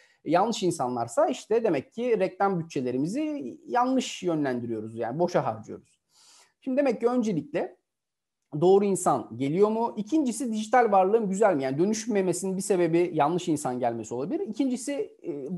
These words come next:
dijital varlığım kötüdür. İşte fotoğraflar kötüdür, sunum kötüdür. Eğer bir web sitesi ise yavaş açılıyordur web sitesi. Mobil uyumlu değildir. E, errorlar veriyordur, hatalar veriyordur, takılıyordur. İşte oradaki renkler güven vermiyordur belki. Form tip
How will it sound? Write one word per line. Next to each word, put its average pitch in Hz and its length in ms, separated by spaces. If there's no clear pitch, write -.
dijital 202 420
varlığım 214 380
kötüdür. 165 300
İşte 127 160
fotoğraflar 165 640
kötüdür, 151 400
sunum 160 380
kötüdür. 151 560
Eğer 170 260
bir 175 80
web 196 160
sitesi 180 320
ise 180 160
yavaş 180 340
açılıyordur 180 480
web 160 220
sitesi. 143 520
Mobil 196 320
uyumlu 208 380
değildir. 170 640
E, 147 80
errorlar 190 520
veriyordur, 170 340
hatalar 160 540
veriyordur, 147 400
takılıyordur. 143 600
İşte - 260
oradaki 165 400
renkler 160 400
güven 151 360
vermiyordur 143 500
belki. 135 400
Form 143 360
tip - 200